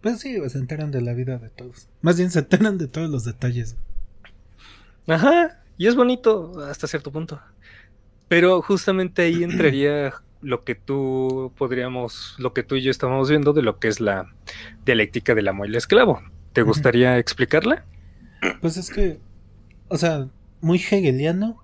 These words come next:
Speaker 1: la, esta dialéctica o esta tesis plantea esta, ¿cómo decirlo?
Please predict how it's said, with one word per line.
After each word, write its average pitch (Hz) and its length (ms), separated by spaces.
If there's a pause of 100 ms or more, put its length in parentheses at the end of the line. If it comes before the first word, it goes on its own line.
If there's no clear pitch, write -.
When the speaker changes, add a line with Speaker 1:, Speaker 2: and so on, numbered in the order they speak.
Speaker 1:
la, 135 480
esta 185 220
dialéctica 139 600
o 147 80
esta 143 260 (180)
tesis 143 400
plantea 131 360
esta, - 240 (760)
¿cómo 160 200
decirlo? 127 340